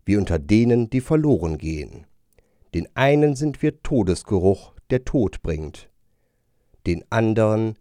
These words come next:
Lebensgeruch, der Leben bringt. Wer aber ist dazu fähig?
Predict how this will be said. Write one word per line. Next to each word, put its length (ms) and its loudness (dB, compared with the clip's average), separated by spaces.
Lebensgeruch, 1000 0
der 100 6
Leben 480 0
bringt. 520 -10
Wer 420 4
aber 220 2
ist 240 -6
dazu 340 0
fähig? 720 -6